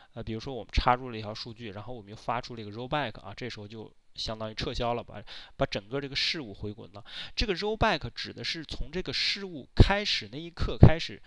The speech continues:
所有的操作啊，我们都回滚，是吧？只要没提交的，所有的，呃，我们所谓的事物的开始是什么？就是从上一次提交开始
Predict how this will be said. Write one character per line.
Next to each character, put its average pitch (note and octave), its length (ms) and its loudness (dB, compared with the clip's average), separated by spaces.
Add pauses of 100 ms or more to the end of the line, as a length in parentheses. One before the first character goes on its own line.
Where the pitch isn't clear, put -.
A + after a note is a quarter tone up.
所 D3 340 -4
有 E3+ 140 -4
的 F2+ 80 -12
操 C3 260 8
作 C3 240 -12 (260)
啊， G#2+ 200 -8 (680)
我 G#2+ 120 -10
们 G#2 120 -16 (120)
都 F3+ 180 0
回 - 240 -10
滚， A#2 220 -10 (220)
是 - 80 -12
吧？ G2+ 180 -8
只 - 140 -6
要 F3 120 0
没 F#3+ 140 0
提 D#3 220 6
交 D#3 180 2
的， B2+ 140 -8
所 - 200 -6
有 D#3 80 -4
的， B2+ 160 -4 (440)
呃， C3 120 -2
我 C#3+ 200 -2
们 E3+ 100 -4
所 C#3 160 -2
谓 D#3+ 100 -2
的 F#3+ 80 0
事 - 220 2
物 F3+ 140 -8
的 C#3 80 -2
开 F3+ 200 8
始 - 200 -6
是 A#2 100 -10
什 A2+ 100 -12
么？ A2 100 -12
就 D#3+ 140 -10
是 - 120 -12
从 C3+ 120 -10
上 E3 300 -2
一 - 20 -12
次 C#3 140 0
提 - 240 -2
交 D#3+ 240 -4
开 E3+ 220 0
始 F#2 200 -8